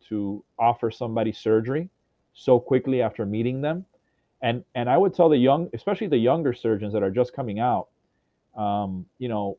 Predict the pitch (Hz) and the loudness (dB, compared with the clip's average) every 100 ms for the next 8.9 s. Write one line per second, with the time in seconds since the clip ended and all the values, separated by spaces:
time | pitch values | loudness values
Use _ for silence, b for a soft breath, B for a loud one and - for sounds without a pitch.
0 | _ 110 269 - 247 - 139 185 302 180 | _ 0 0 0 -6 -6 -6 -4 -2 2
1 | 220 - 170 147 143 - 135 127 160 - | 0 0 -2 0 0 -2 0 2 2 2
2 | 156 143 135 127 107 113 135 87 90 _ | 2 2 2 -2 -2 0 -2 -4 -12 _
3 | - 98 110 101 82 104 107 - - _ | -2 -2 -2 -6 -8 -6 -6 -6 -20 _
4 | _ _ _ _ 104 92 127 156 143 139 | _ _ _ _ -6 0 2 2 4 2
5 | - 113 110 117 101 101 110 104 95 98 | 2 -2 0 0 0 0 -2 -2 -2 -4
6 | 92 104 107 107 82 73 _ _ _ _ | -4 -2 -2 -2 -10 -10 _ _ _ _
7 | _ _ 95 92 90 95 104 110 214 233 | _ _ -6 -4 -4 -6 -2 2 4 4
8 | - - 127 170 202 208 - 117 | 0 0 6 6 4 -4 -6 -4